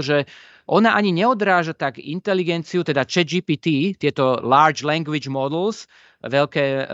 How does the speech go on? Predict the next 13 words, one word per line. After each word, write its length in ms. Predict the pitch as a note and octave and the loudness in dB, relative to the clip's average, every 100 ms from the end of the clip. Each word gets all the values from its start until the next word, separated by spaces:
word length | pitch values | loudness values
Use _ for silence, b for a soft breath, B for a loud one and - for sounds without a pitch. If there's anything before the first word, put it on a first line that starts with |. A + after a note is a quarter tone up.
| A#2+ | -6
modely 400 | B2+ C#3 D3 C#3 | -4 -2 0 2
jazykové, 640 | C#3 C3+ C#3 C#3 C#3 E3 b b b b | 2 0 -2 -2 0 -2 b b b b
neodrážajú 800 | C3+ G3+ G3+ F#3+ F3+ E3 D3+ C#3 A#2+ | 2 2 4 2 2 2 0 0 0
ani 320 | E3+ A3 A3 | 0 -2 -2
tak, 480 | E3+ E3 - - _ | -2 -2 -8 -20 _
neukazujú 480 | D3+ G3+ A3 G3 F#3 | -4 -2 2 2 2
nám 240 | F#3 E3 D#3 | 0 0 0
ani 160 | F#3 | -2
tak 240 | F#3 D3 - | -4 -6 -6
svoju 320 | C#3+ G3 F#3+ | -4 -2 0
inteligenciu, 800 | E3 D3+ B2+ B2+ B2+ - E3 F3+ | -2 -2 -2 -2 -4 -2 -2 2
ako 480 | C#3+ D#3+ E3 D#3+ D#3 b b b _ C3 | 0 2 2 2 0 b b b _ -12
sú 480 | B2 - E3 E3 | -8 0 2 4